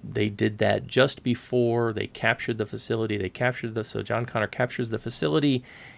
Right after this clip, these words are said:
and sends Reese through, and then that's it. Nobody, you know, nobody else is supposed to go through.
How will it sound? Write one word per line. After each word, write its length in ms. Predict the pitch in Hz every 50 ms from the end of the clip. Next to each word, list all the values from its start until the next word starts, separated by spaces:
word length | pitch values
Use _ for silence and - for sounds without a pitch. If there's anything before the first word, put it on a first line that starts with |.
| - -
and 240 | - 120 123 123 123
sends 420 | - - 127 120 113 110 101 -
Reese 360 | 113 110 123 147 160 - -
through, 460 | - - - 139 143 143 139 135 135 131 - - - - -
and 200 | - 107 107 110
then 420 | 110 107 104 101 104 104 98 98 - - - - - - - - - - - - - - - -
that's 300 | - 110 110 - - -
it. 200 | 113 107 98 - -
Nobody, 640 | - 104 107 113 120 123 123 120 - 90 82 - - -
you 100 | 117 110
know, 140 | 101 98
nobody 480 | 95 98 104 107 117 120 123 127 123 120
else 220 | 113 113 - -
is 100 | 110 110
supposed 340 | - - - 98 98 - -
to 60 | -
go 180 | - 98 90 92
through. 400 | 95 - - 139 131 101 98 -